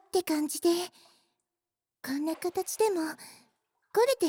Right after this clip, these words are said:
よかったです。<laughs> ここって、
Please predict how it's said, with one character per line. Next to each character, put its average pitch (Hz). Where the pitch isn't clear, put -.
よ 339
か 605
っ -
た 480
で 392
す。 -
<laughs> -
こ 240
こ 480
っ -
て、 466